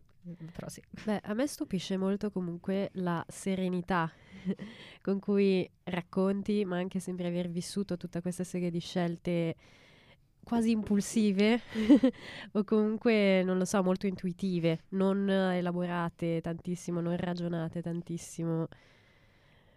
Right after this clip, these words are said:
Speaker 1: No, non mo-, non molto ragionate, devo dire.
Speaker 2: <laughs>
Speaker 1: Sì.
Speaker 2: Ma è stato effettivamente facile, mi viene da dire, cioè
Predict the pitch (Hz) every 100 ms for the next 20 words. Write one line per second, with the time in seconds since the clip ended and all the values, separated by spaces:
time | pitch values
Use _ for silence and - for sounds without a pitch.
0 | - 190 170 - 175 214 233 220 277 269
1 | 277 311 - 294 302 285 233 220 277 254
2 | 254 233 240 - - 392 539 - - 233
3 | 220 202 214 196 214 214 214 220 - 214
4 | 202 196 202 196 202 190 185 175 170 165
5 | 156 - - _ - _ - 202 220 226
6 | 226 226 220 220 208 208 202 - 196